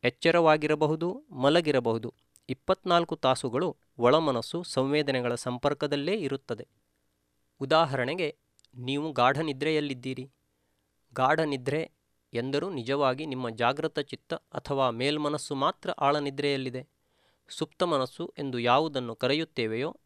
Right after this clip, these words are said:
ಅದು ಯಾವಾಗಲೂ ಶರೀರದ ಸಂವೇದನೆಗಳಿಗೆ ಎಚ್ಚೆತ್ತೇ ಇರುತ್ತದೆ. ಒಂದು ಸೊಳ್ಳೆ ನಿಮ್ಮನ್ನು ಕಚ್ಚಿತು ಎನ್ನೋಣ. ಈ ಸುಪ್ತ ಚಿತ್ತ ಎನಿಸಿಕೊಳ್ಳುವ ಮನಸ್ಸಿನ ಭಾಗಕ್ಕೆ ತಕ್ಷಣ ಅಹಿತಕರ ಸಂವೇದನೆಯ ಅರಿವಾಗುತ್ತದೆ. ಅದು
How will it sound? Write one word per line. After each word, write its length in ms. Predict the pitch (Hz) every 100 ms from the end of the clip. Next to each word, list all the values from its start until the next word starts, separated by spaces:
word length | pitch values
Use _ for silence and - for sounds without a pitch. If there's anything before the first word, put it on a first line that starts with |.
| _
ಅದು 180 | 131 127
ಯಾವಾಗಲೂ 680 | 113 120 143 156 127 151 202
ಶರೀರದ 520 | - 127 131 156 147
ಸಂವೇದನೆಗಳಿಗೆ 800 | 127 131 131 139 131 123 120 131
ಎಚ್ಚೆತ್ತೇ 640 | 135 127 - - - 185 160
ಇರುತ್ತದೆ. 460 | 143 - 127 120 - _ _ _ _ _ _ -
ಒಂದು 260 | 131 143
ಸೊಳ್ಳೆ 420 | 139 135 147 170 -
ನಿಮ್ಮನ್ನು 420 | 135 135 143 156
ಕಚ್ಚಿತು 500 | 180 - 170 170 -
ಎನ್ನೋಣ. 340 | 139 139 131 127 - _ _ _ _ _
ಈ 120 | 147 131
ಸುಪ್ತ 380 | - 165 -
ಚಿತ್ತ 280 | 190 175 -
ಎನಿಸಿಕೊಳ್ಳುವ 800 | - 139 139 135 123 117 123 151 -
ಮನಸ್ಸಿನ 500 | 127 135 165 - 151
ಭಾಗಕ್ಕೆ 560 | 117 123 127 110 - 156 - _ _
ತಕ್ಷಣ 400 | 147 - - 135
ಅಹಿತಕರ 680 | 160 - 123 143 170 147 139
ಸಂವೇದನೆಯ 640 | - 127 127 131 117 120 139
ಅರಿವಾಗುತ್ತದೆ. 760 | 147 160 147 139 - 123 127 - _ _ _ _ _ _ 147
ಅದು 260 | 151 175